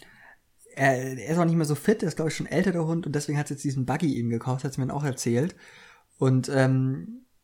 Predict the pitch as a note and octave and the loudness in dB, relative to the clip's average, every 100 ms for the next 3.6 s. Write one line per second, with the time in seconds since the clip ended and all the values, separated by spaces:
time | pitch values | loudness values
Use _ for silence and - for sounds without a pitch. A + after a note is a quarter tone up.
0 | _ _ - F#3 G3 D3+ D#3+ F3+ G3+ - | _ _ 2 6 6 2 2 2 2 0
1 | F#3 D3+ C#3+ D3+ F3 D#3 D#3+ D#3 - C#3 | 0 0 2 4 6 4 2 -2 -2 -4
2 | - C#3+ C#3+ D3 B2 C3+ D3 C3+ B2 B2 | -4 0 2 2 0 0 -2 -2 -2 -4
3 | A#2+ B2 - A#2 - C3+ | -4 -6 -6 -8 -6 -10